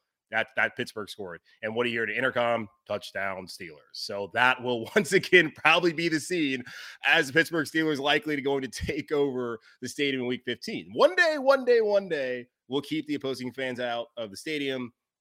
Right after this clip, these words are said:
But I don't think that's ever gonna happen with Pittsburgh, and it probably won't happen with the forty-niners. We go back to that playoff game.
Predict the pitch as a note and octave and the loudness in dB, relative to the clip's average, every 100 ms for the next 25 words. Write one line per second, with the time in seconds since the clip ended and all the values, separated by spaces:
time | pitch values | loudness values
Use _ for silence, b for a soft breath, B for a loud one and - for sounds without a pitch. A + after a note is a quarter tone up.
0 | G#2 B2 C3 B2 A#2+ A2+ A2+ A2 G2+ G2+ | -2 2 2 0 -4 -4 -4 -4 -2 -2
1 | G2 F#2 - B2 - A#2 A#2 A2 G2+ - | -6 -14 -4 -4 -4 -6 -4 -6 -8 -4
2 | A2+ A2 G#2+ G#2 G2+ _ _ G#2+ F#2+ G#2 | -4 -4 -6 -6 -8 _ _ -10 -6 -2
3 | G#2+ G#2 G2+ G2 G2+ - - G#2+ G#2+ G2+ | -2 -4 -10 -12 -12 -10 -12 -8 -4 -4
4 | - G#2 G2 | -4 -4 -4